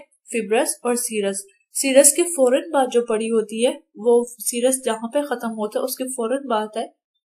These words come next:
हमारे heart की valve start हो जाती है, यानी कि दिल की दीवार मौजूद जो होती है वो start हो जाती है,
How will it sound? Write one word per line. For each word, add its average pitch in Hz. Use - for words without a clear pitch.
हमारे 226
heart 214
की 285
valve 226
start 208
हो 196
जाती 190
है, 202
यानी 240
कि 285
दिल 226
की 262
दीवार 220
मौजूद 214
जो 208
होती 208
है 254
वो 220
start 214
हो 202
जाती 214
है, 294